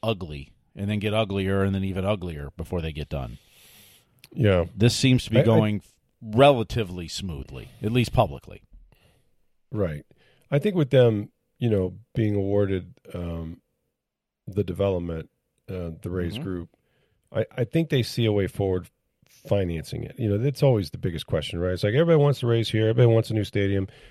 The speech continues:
Speaker 2: We want the nicest stadium money can buy. Who's paying for it?
Speaker 1: Mm-hmm.
Speaker 2: But once they were able to get the bid to, to partner, they picked them to partner with Himes Global Development,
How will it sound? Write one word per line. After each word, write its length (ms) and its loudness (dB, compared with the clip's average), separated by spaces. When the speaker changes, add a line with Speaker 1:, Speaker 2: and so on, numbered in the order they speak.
Speaker 2:
We 100 4
want 120 8
the 80 -2
nicest 340 2
stadium 300 0
money 160 0
can 140 -6
buy. 280 0
Who's 180 4
paying 240 0
for 180 -8
it? 80 -16
Speaker 1:
Mm-hmm. 220 -2
Speaker 2:
But 100 6
once 240 10
they 80 6
were 140 8
able 180 4
to 80 -2
get 320 0
the 80 -10
bid 420 0
to, 140 0
to 100 2
partner, 600 0
they 160 -2
picked 300 -4
them 260 0
to 60 -8
partner 280 2
with 140 -4
Himes 280 -2
Global 280 -2
Development, 520 -4